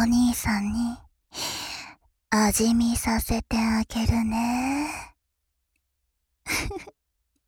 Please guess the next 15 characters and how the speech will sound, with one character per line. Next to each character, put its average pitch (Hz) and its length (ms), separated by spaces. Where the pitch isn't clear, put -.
そ 233 220
の 226 220
パ 220 280
ン 247 160
パ 247 200
ン 233 120
に 233 140
膨 - 360
ら 240 200
ん 226 120
だ 220 240
お 226 60
ち - 220
ん 247 140
ぽ。 - 100